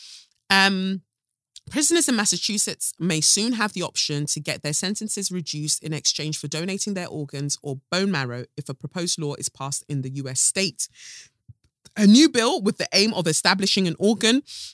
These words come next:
and donation program within the state's Department of Corrections has been proposed by two state lawmakers, both Democrats. What the fuck?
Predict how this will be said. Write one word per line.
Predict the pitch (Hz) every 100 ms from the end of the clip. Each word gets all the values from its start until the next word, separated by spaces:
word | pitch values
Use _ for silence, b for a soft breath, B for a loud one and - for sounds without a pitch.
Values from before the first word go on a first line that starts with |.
| B
and | 170 180
donation | 160 175 208 214
program | - 185 180 165 196
within | 165 165 165
the | 156
state's | - 190 -
Department | 160 196 175 180
of | 175
Corrections | - 170 - - 147 143
has | 165 143
been | 147
proposed | 147 151 170 165 165 -
by | 143
two | 139 - 226
state | 240 - 185
lawmakers, | 165 151 147 139 - 135 135
both | 135 151 147
Democrats. | - 139 131 - 98 - - -
What | 127 127 175 -
the | 139
fuck? | - 101 - _